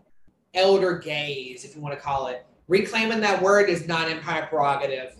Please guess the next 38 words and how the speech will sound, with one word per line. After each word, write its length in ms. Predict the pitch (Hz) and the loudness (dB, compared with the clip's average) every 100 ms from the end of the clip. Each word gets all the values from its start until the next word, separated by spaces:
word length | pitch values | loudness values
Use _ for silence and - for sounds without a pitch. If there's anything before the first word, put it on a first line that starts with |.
| 165 | -2
I 120 | 180 | 0
don't 120 | 190 | 2
wanna 140 | 185 175 | 0 0
use 240 | 175 170 | 0 -2
it 20 | |
in 60 | 170 | 0
my 180 | 151 147 | -2 -4
vicinity. 680 | 143 - 190 185 190 185 - - | -10 -8 -6 -4 -4 -6 -14 -6
I 80 | 202 | 0
don't 100 | 233 | 0
even 100 | 233 | 0
care 140 | 202 175 | -2 -2
if 40 | |
you 60 | 185 | -2
use 140 | 175 147 | -6 -6
a 60 | |
short 440 | - - 196 208 208 | -8 0 2 2 0
one 200 | 208 190 | -4 -2
with 120 | 165 | -2
a 40 | |
Y 380 | 147 151 165 185 | -2 -2 0 0
on 120 | 190 | 0
the 240 | 196 214 214 | -4 -4 -6
end. 400 | 220 220 226 233 - _ 208 | -6 -8 -10 -16 -20 _ -12
Like, 100 | 202 | -8
"Oh 100 | 214 | -6
my 140 | 269 294 254 | -4 -4 -4
God," 520 | 247 247 240 226 220 | -4 0 0 0 0
like, 160 | 208 190 | 0 2
all 160 | 196 202 | 2 2
these, 160 | 196 | 2
like, 260 | 208 190 175 | 0 -4 -2
young, 280 | 190 208 - 208 | -4 -4 -10 -12
it 140 | 202 | -12
just, 320 | 175 - - | -12 -18 2
it, 260 | 208 202 - - - | 2 2 -8 -16 -12
to 240 | - 175 | -2 -2
me, 720 | 175 170 185 202 233 269 285 | 0 -2 0 0 0 -4 -6